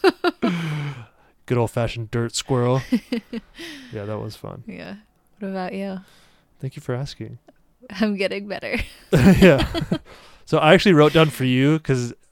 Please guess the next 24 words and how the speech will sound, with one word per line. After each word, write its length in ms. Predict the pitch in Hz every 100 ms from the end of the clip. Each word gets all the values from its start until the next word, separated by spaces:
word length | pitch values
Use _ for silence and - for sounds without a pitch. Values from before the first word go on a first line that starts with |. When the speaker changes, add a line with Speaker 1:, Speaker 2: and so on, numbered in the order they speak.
| -
Speaker 2:
I 100 | 143
feel 180 | - 143
like 80 |
I've 160 | 139 123
asked 240 | 120 107
you 120 | 131 123
th-, 180 | 123
this 160 | 127 127
question 420 | - 113 - 117
a 80 | 113
handful 280 | 113 113 127
of 60 |
times, 440 | 117 139 143 147 135
and 420 | 139 131 120 113 - _ _ _ _ -
a 40 |
lot 160 | 123 135
of 60 |
times 260 | 139 143 123
you 80 | 117
mention 580 | 117 113 123 117 117
the 440 | 110 113 110 110 107
wine 340 | 117 110 113
and 140 | 117 110
cheese 540 | - 110 113 113 -